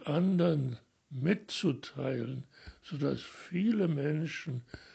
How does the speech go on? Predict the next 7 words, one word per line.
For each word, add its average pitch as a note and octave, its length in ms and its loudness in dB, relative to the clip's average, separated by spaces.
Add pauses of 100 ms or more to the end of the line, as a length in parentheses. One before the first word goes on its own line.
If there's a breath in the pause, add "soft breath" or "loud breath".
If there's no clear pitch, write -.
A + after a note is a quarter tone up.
(180 loud breath)
ein B2 300 0
neues C#3+ 540 -2
Leben C#3 540 -2 (160)
beginnen D3 560 0
konnte. D3 720 -4 (1400 soft breath)
Heute A3+ 460 8
nun, F#3+ 480 8